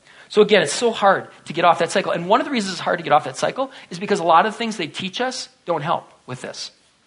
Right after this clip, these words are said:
Like, I, I had this blinding flash of the obvious when we were caught in this cycle once. Because we're down on our couch, we're talking, and we're both using "I feel" statements. You know? "I feel, I feel." You're supposed to use "I feel" statements, right? But what was happening is we're both, "I feel,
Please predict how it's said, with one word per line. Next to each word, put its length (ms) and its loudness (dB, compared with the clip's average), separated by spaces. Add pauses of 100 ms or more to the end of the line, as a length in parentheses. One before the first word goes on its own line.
(400)
Like, 260 4
I, 220 6
I 80 4
had 140 0
this 120 -4
blinding 320 2
flash 300 2
of 60 -8
the 60 -4
obvious 420 2
when 100 -10
we 100 -4
were 100 -4
caught 380 0
in 120 -10
this 120 -10
cycle 340 -4
once. 280 -10 (320)
Because 240 -2
we're 80 -8
down 320 4
on 100 2
our 80 2
couch, 480 0 (180)
we're 100 -6
talking, 540 0 (280)
and 160 -2
we're 80 0
both 320 4
using 260 -2
"I 160 4
feel" 240 -2
statements. 600 -4 (260)
You 100 -4
know? 220 0 (200)
"I 140 -2
feel, 280 0
I 120 6
feel." 240 -2
You're 120 -6
supposed 300 -2
to 60 -2
use 120 0
"I 100 6
feel" 180 -6
statements, 320 -6
right? 240 2 (180)
But 100 2
what 160 4
was 100 2
happening 400 6
is 120 0
we're 120 4
both, 300 8
"I 180 6
feel, 600 2